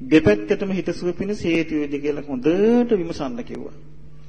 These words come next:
විමසලා බලද්දී තේරුම් ගියාම නෑ මේ මගේ අතින් සිදුවෙච්ච මේ වැඩේ ඊටාත්ම යහපත් වැඩක්, හොඳ වැඩක්.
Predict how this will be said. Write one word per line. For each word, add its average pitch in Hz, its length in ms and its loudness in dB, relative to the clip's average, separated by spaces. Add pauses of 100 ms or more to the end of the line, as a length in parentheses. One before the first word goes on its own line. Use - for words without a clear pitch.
(640)
විමසලා 185 500 4
බලද්දී 175 460 2 (340)
තේරුම් 160 460 6
ගියාම 127 420 2 (360)
නෑ 123 360 0
මේ 120 260 -2
මගේ 120 440 0
අතින් 127 300 0
සිදුවෙච්ච 127 640 -2
මේ 120 200 -2
වැඩේ 117 360 0 (360)
ඊටාත්ම 143 760 2 (1040)
යහපත් 123 340 0 (200)
වැඩක්, 107 400 -8
හොඳ 117 240 -8
වැඩක්. 117 380 2